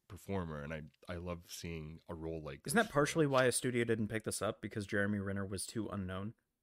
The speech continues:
Speaker 2: I think I read that
Speaker 1: Um,
Speaker 2: somewhere.
Speaker 1: I honestly, I don't know.
Speaker 2: I wouldn't say that's a hundred
Speaker 1: Um,
Speaker 2: percent true just yet, but I think I read that somewhere, so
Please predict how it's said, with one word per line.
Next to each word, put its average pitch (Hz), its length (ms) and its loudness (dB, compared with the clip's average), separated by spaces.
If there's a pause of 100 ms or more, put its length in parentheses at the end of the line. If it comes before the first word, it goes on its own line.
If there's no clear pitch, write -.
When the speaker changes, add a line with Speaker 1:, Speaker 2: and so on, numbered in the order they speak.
(1300)
Speaker 2:
I - 60 -16
think - 180 0
I 123 60 6
read 104 220 6
that 110 120 4
Speaker 1:
Um, - 0 -
Speaker 2:
somewhere. 104 220 0
Speaker 1:
I - 20 4
honestly, 170 520 0 (360)
I 104 100 -4
don't 147 180 -2
know. 156 60 0
Speaker 2:
I - 60 4
wouldn't 156 160 8
say 185 100 10
that's 170 200 8
a 151 80 8
hundred 151 180 6
Speaker 1:
Um, - 40 -4
Speaker 2:
percent 135 280 2
true 135 180 4
just 120 300 4
yet, 143 220 4
but 131 200 0
I 117 100 0
think 143 200 0
I 131 40 6
read 117 200 4
that 107 140 0
somewhere, 101 380 0
so 104 320 -2